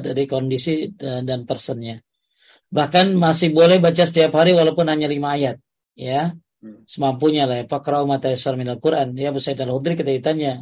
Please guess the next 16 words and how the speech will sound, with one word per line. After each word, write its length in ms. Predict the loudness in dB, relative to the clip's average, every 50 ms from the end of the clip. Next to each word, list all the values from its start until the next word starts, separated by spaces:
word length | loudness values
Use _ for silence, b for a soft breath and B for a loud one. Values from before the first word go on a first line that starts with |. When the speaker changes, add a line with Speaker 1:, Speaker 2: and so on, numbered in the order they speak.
| -14 _ _ _ _ _ _ _ _
Speaker 1:
firman 320 | -6 -4 -4 -2 -4 -2
Allah, 320 | -2 0 0 2 0 0 -2
maksudnya, 640 | -4 -6 -8 -6 -6 -6 -4 -2 -2 -2 -2 -2 -4
"Faqra'u 300 | -6 -4 -2 -4 -2 -2
ma 100 | -2 -2
tayassara 400 | -2 -2 -2 0 -2 -2 -2 -2
minal 160 | -6 -6 -4
Qur'an," 400 | -2 0 0 0 0 -2 -4 -8 -14 _ _ _ _ _ _ _ _ _ -10
bacalah 340 | -2 0 2 2 2 2
apa 80 | 2 0
yang 160 | 0 0 2
mudah 160 | 2 4 4
bagi 240 | 2 2 0 0 0
dari 160 | 0 0 -2
Al-Quran, 560 | -2 -2 -2 0 2 2 2 2 0 0 -4 -6 -4
ya. 400 | 0 2 2 2 2 0 -2